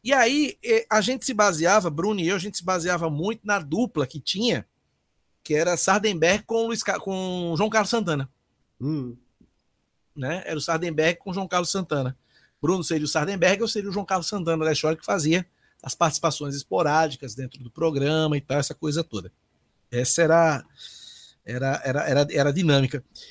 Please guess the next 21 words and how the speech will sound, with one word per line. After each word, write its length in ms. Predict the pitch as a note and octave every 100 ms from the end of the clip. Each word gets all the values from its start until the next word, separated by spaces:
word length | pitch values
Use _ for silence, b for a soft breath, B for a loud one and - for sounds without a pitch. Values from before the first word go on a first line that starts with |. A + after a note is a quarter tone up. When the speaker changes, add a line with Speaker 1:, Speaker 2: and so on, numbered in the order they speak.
| B B
Speaker 1:
E 80 | A#3+
era 100 | F#4+
muito 180 | E4
bacana, 440 | - E4+ G#3 G3 E3
era 80 | G#3+
muito 140 | B3+
bacana. 340 | B3+ - F#3+
A 40 | F3
gente 200 | A3+ A3
se 60 | B3+
entendia 340 | A#3 G3 B3+
muito. 460 | G#3+ G#3+ E3+ - C#3+
Eu 180 | E3+
e 80 | G#3
Bruno 560 | C#3+ D3+ F3 G#3+ A3+ A3
éramos 420 | F#3+ G#3 G#3 F#3
uma, 320 | G3+ G3 F#3+
uma, 360 | F3+ E3+ E3+ E3
uma 160 | E3
sintonia 440 | D#3+ G3+ F#3 F3+ G3+
incrível. 480 | A3 G3+ A3 C#3